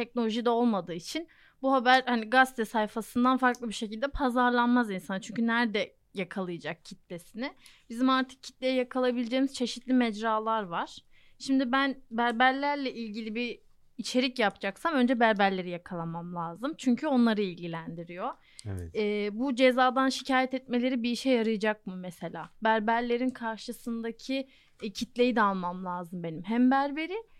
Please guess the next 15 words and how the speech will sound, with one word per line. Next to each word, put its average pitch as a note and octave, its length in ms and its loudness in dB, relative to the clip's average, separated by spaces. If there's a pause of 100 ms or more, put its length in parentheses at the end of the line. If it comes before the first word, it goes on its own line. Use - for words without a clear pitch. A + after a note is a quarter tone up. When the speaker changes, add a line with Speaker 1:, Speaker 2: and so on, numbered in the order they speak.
(100)
Speaker 1:
hem D4 160 4
muhatap B3+ 480 4
olduğu B3+ 360 4
kişiyi - 440 -6
almam F3 440 -8
lazım E3+ 360 -8
etkileşim F#3 600 -6
yapabilmek E3+ 680 -10
için. - 300 -12
Speaker 2:
Hı - 60 -6
hı. G2+ 360 -8
Speaker 1:
E, A#3+ 80 0
bu C4+ 160 4
halk, D4+ 340 2
bu, B3+ 380 -6